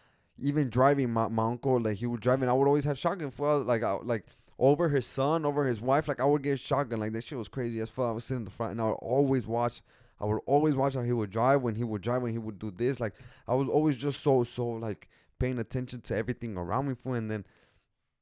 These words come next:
like, so that, that's really, you know, what taught me, the hustle taught me how to work and shit like that, and also taught me how to drive, fool. Like, when he taught me how to drive, I kind of, like, it was more like, "All right, sure, like, try it," you know, 'cause I had already seen it.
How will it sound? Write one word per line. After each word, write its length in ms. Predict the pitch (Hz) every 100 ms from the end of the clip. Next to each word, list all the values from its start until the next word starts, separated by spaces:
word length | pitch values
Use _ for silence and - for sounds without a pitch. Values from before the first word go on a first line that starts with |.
| _ -
like, 320 | 107 98 -
so 180 | - 117
that, 280 | 104 113 104
that's 180 | 113 117
really, 160 | 127 117
you 140 | 113
know, 120 | 113
what 240 | 110 104 -
taught 220 | 104 82
me, 260 | 107 101 - - 50
the 140 | 92 85
hustle 360 | 110 117 110
taught 200 | 101 107
me 140 | 104 104
how 140 | 101
to 80 | 92
work 240 | 87 110
and 80 | 110
shit 180 | 98 101
like 120 | 92
that, 120 | 98
and 100 | 95
also 180 | 98 98
taught 220 | 101 107
me 100 | 107
how 140 | 104 110
to 100 | 85
drive, 400 | 78 101 139 131
fool. 200 | 143 123
Like, 180 | 101 92 _ _ _ -
when 160 | 120
he 80 | 117
taught 160 | 139 147
me 80 |
how 60 | 143
to 100 | 117
drive, 180 | 110 135
I 60 | 131
kind 180 | 143
of, 120 | 131 104 _ - -
like, 340 | 113 101 -
it 80 | -
was 180 | 123 127
more 160 | 123 123
like, 380 | 107 101 - _ _ _ -
"All 80 | 110
right, 200 | 104 - - _ _ _ _ _ _ _ _ _ _ _ _ _ _ _
sure, 260 | - 120
like, 140 | 101 92
try 220 | 131 123
it," 140 | -
you 120 | 107
know, 100 | 123
'cause 180 | 139 117
I 100 | 113
had 140 | 127 123
already 240 | 117 107
seen 280 | - 180
it. 120 | 190